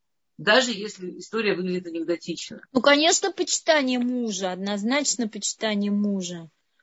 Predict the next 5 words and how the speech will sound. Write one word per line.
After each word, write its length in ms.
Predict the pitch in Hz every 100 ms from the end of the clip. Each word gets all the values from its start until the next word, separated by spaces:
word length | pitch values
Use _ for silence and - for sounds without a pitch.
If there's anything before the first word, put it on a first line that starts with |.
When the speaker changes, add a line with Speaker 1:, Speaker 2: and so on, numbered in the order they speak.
| _
Speaker 2:
Уважение, 680 | 180 196 185 185 240 254 208
почитание 760 | 180 - - 226 220 226 220
супруга. 680 | 214 240 214 247 277 190 202
Но 300 | 185 214 226
она-то 640 | 220 226 254 240 240 233